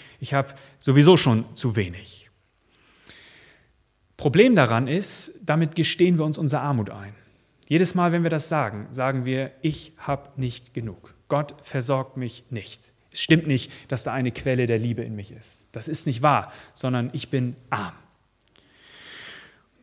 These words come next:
Und wenn wir das so immer wiederholen, dann fühlt es sich subjektiv tatsächlich für uns so an. Aber wenn wir das umkehren und sagen, „Ich schau mal, was da ist und ich gebe,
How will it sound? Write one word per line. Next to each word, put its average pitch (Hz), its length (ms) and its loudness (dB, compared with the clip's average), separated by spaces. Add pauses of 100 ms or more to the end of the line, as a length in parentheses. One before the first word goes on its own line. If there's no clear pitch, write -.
Und 143 220 6
wenn 185 160 10
wir 190 100 10
das 185 360 4 (140)
so 175 420 4
immer 185 280 2
wiederholen, 160 560 -2 (420)
dann 147 260 2 (100)
fühlt 202 280 0
es 175 140 -2
sich 175 300 -2
subjektiv 160 640 -2
tatsächlich 139 720 -4
für - 220 -8
uns 117 480 -4
so 120 160 -6
an. 104 160 -14 (1200)
Aber 135 260 2
wenn 185 140 4
wir 190 60 4
das 165 180 2
umkehren 131 540 2
und 123 100 -4
sagen, 147 380 -2 (320)
„Ich - 180 -2
schau 233 180 -2
mal, 214 140 -2
was 190 180 0
da 185 240 -4
ist 104 160 -6
und 156 120 -6
ich - 180 -6
gebe, 175 400 4